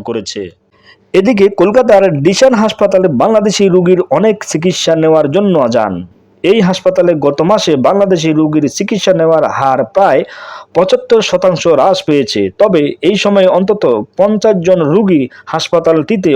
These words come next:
অনলাইনে চিকিৎসার পরামর্শ নেওয়ার সিদ্ধান্ত নিয়েছেন। কলকাতার বিপদুদ্ধার হাসপাতালে ডিসেম্বরের শেষ দশ দিনে নির্ধারিত প্রায় পঞ্চাশটি অস্ত্রোপচার স্থগিত করা হয়েছে। ক্রিসমাসের সময় বাংলাদেশি রোগীর সংখ্যা বেড়ে যায়।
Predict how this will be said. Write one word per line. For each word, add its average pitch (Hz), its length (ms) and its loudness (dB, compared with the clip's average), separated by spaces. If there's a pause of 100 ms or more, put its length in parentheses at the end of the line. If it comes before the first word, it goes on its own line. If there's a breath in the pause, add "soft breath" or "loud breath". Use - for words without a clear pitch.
(100)
অনলাইনে 202 520 2
চিকিৎসার 160 480 -2
পরামর্শ 143 480 -2
নেওয়ার 135 320 0 (240 loud breath)
সিদ্ধান্ত 156 480 0
নিয়েছেন। 123 500 -2 (1500 loud breath)
কলকাতার 240 440 2
বিপদুদ্ধার 202 720 2
হাসপাতালে 185 600 0
ডিসেম্বরের 185 580 0
শেষ 196 320 0
দশ 175 260 2
দিনে 170 280 0
নির্ধারিত 180 500 0
প্রায় 165 340 0
পঞ্চাশটি 190 640 -2
অস্ত্রোপচার 156 720 0 (120)
স্থগিত 151 420 -2
করা 139 220 0
হয়েছে। 117 380 -2 (760 soft breath)
ক্রিসমাসের 214 800 0
সময় 170 360 0
বাংলাদেশি 190 580 0
রোগীর 165 320 2
সংখ্যা 160 360 -2
বেড়ে 156 300 2
যায়। 107 300 0